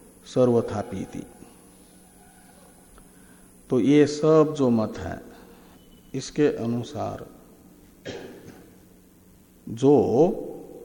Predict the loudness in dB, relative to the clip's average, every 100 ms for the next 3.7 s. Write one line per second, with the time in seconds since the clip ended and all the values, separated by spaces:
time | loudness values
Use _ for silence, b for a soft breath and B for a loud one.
0 | -14 -4 -2 0 -2 -2 -2 0 2 2
1 | 2 2 2 2 0 -4 -6 -4 -6 -4
2 | -4 -4 -8 -10 -8 -6 -8 -8 -6 -4
3 | -6 -10 -10 -10 -10 -14